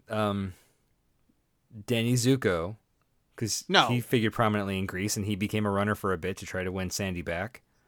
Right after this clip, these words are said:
Speaker 1: <laughs> He is, his face is full Picard in his hands, people. <laughs>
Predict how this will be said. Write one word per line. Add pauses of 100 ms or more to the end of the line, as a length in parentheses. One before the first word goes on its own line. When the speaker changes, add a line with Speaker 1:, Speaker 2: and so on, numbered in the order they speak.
(680)
Speaker 1:
<laughs>
He
is,
his
face (280)
is
full
Picard
in
his
hands,
people. (1040)
<laughs>